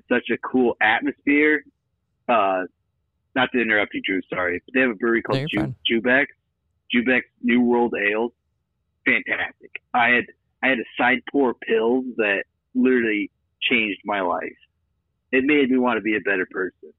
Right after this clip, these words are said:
Speaker 2: <laughs>
Speaker 1: I'm still waiting on the, when it happens, but
Speaker 2: But you want it.
Speaker 1: I wanted it.
Speaker 2: Yeah,
Speaker 1: Yeah,
Speaker 2: yeah.
Speaker 1: at the time, it, it made me want, like, it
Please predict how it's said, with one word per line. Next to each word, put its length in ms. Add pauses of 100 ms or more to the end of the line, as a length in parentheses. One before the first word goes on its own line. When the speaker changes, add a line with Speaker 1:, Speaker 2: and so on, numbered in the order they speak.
(200)
Speaker 2:
<laughs> 680 (760)
Speaker 1:
I'm 100
still 260
waiting 260
on 180
the, 300 (100)
when 160
it 160
happens, 680 (1080)
but 380
Speaker 2:
But 140
you 100
want 420
it. 260 (540)
Speaker 1:
I 140
wanted 520
it. 240
Speaker 2:
Yeah, 80
Speaker 1:
Yeah, 60 (180)
Speaker 2:
yeah. 60
Speaker 1:
at 80
the 100 (100)
time, 300
it, 200
it 220
made 220
me 200
want, 220
like, 180 (120)
it 220